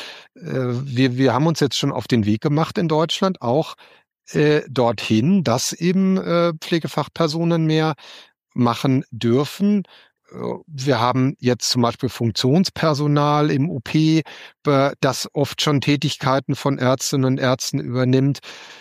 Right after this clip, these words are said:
Äh, ja, und natürlich verschiedene Stufen von medizinischen Fachangestellten in Arztpraxen. Äh, wir haben, äh, Schwester Agnes, äh, Veras und so weiter, die, ähm,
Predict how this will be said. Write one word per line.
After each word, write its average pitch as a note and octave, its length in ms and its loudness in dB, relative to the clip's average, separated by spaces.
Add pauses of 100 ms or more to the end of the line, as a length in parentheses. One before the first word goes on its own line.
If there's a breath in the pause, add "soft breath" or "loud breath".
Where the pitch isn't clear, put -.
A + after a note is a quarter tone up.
(140)
Äh, A#2+ 460 0
ja, B2+ 180 2
und B2 580 0
natürlich C#3 560 0 (680)
verschiedene C#3+ 440 2
Stufen F3+ 480 0
von D3 220 0
medizinischen C#3 520 0
Fachangestellten D3 920 0
in B2 100 2
Arztpraxen. C3+ 840 0 (360 loud breath)
Äh, - 220 -8
wir A#2 180 2
haben, A#2+ 300 2
äh, A#2+ 400 0 (220 loud breath)
Schwester B2 520 0
Agnes, C3+ 840 0
äh, B2+ 260 0
Veras C3 720 2
und C#3 240 0
so B2 160 0
weiter, C#3+ 360 2 (320 loud breath)
die, C3+ 340 2 (400 soft breath)
ähm, C3+ 400 0